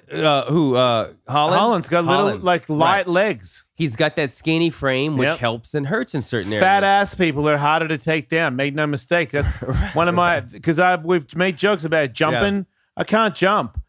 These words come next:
Speaker 2: But
Speaker 1: Yeah.
Speaker 2: if, e-, even if I'm a little bit late to it, it's just easier because I'm fatter down there.
Speaker 1: <laughs>
Speaker 2: My brain's like, "Oh shit, sprawl." You, you can go into a little bit of a,
Speaker 1: Yeah.
Speaker 2: you get a little bit of an underhook, even if it isn't in there yet, as long as you just sort of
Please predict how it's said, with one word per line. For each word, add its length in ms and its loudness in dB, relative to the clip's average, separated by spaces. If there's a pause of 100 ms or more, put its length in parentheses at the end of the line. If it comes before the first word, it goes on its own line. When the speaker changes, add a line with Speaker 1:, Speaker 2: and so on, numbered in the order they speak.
(180)
Speaker 2:
But 120 2
Speaker 1:
Yeah. 60 2
Speaker 2:
if, 300 -8
e-, 220 0
even 240 0
if 100 0
I'm 140 0
a 40 2
little 180 2
bit 100 0
late 280 0
to 120 2
it, 60 2
it's 100 -4
just 200 -2
easier 420 2
because 260 -2
I'm 140 0
fatter 580 0
down 360 -2
there. 280 -10 (300)
Speaker 1:
<laughs> 340 0
Speaker 2:
My 140 2
brain's 320 0
like, 120 0
"Oh 160 2
shit, 360 -4
sprawl." 420 -2
You, 220 -4
you 120 -4
can 120 -8
go 160 0
into 160 0
a 20 0
little 220 -2
bit 100 -4
of 140 -2
a, 180 0
Speaker 1:
Yeah. 200 0 (280)
Speaker 2:
you 80 -8
get 160 2
a 40 -2
little 200 0
bit 120 2
of 60 0
an 80 -2
underhook, 400 0
even 220 -2
if 60 -2
it 80 0
isn't 220 0
in 180 2
there 120 0
yet, 200 -2
as 100 -10
long 140 0
as 80 -4
you 60 -12
just 160 -6
sort 100 0
of 160 -8